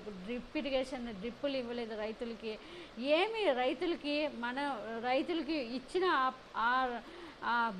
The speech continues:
బీమా అది కూడా, ఆ, ఇచ్చిన పదహైదు వేలు కూడా ఇన్‌స్టాల్‌మెంట్‌లో రెండు వేలు, మూడు వేలు, నాలుగు వేలు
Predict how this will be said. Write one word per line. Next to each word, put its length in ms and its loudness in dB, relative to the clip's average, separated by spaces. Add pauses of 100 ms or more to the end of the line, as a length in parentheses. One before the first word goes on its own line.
బీమా 300 6
అది 360 4
కూడా, 480 4 (140)
ఆ, 320 -2
ఇచ్చిన 400 2
పదహైదు 500 2
వేలు 200 4
కూడా 180 4
ఇన్‌స్టాల్‌మెంట్‌లో 920 0
రెండు 260 -2
వేలు, 320 2
మూడు 320 -2
వేలు, 240 0
నాలుగు 440 -4
వేలు 560 -4